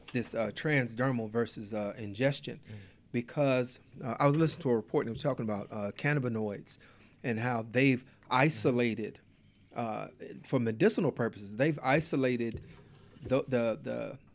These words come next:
Speaker 1: the properties that allow for pain relief, um, uh, uh, for, for, for patient pain relief from those that actually cause any type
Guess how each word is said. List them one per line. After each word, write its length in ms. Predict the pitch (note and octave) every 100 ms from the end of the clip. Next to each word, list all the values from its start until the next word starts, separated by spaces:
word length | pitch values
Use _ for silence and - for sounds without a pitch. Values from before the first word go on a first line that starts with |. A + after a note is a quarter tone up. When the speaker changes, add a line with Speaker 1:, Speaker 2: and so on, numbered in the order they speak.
| - - -
Speaker 1:
the 100 | A#2
properties 600 | - E3 D#3 D#3 B2+ A2
that 140 | B2
allow 500 | A#2 A2+ B2+ C3 B2
for 540 | A#2+ - B2 A#2 A2+ A2 - - - - _
pain 320 | - D3 D#3+ D3+
relief, 560 | C#3+ C#3 C#3+ C#3+ - - - - - - - - - - - -
um, 600 | A#2 A2 G#2 G2+ G2+ G2 - - -
uh, 360 | F#2+ F2 E2+ E2 - - -
uh, 180 | - G2+
for, 280 | G#2+ D3 A#2+
for, 220 | - A#2 G#2+
for 160 | -
patient 360 | A2+ C#3+ C#3+ G#2
pain 240 | D3+ G#3+ E3+
relief 400 | A2+ A2 - - - - - - - - -
from 520 | - D3+ D#3+ D3 C3+ B2+
those 420 | B2 C3+ C#3 C3+ A#2+
that 140 | B2
actually 360 | B2+ B2+ B2 A#2+
cause 840 | - C#3+ B2+ A2 G#2+ - - - - - - -
any 180 | C#3 C#3
type 400 | - B2+ A#2+